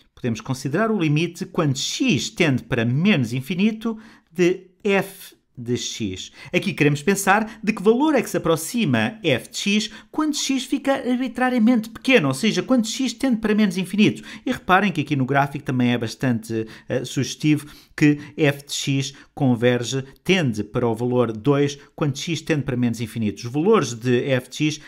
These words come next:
aproximam-se cada vez mais do valor dois. Então nós dizemos que isto aqui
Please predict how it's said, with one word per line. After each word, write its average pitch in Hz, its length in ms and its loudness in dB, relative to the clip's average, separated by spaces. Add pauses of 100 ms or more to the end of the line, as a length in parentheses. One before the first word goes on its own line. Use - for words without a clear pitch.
(100)
aproximam-se 170 680 -2
cada 139 180 -4
vez 127 220 0
mais 131 400 0 (220)
do 135 160 -4
valor 120 320 -2
dois. 101 280 -4 (220)
Então 220 220 -2
nós 233 180 2
dizemos 190 400 -2 (340)
que - 80 -2
isto - 240 -2
aqui 175 340 -4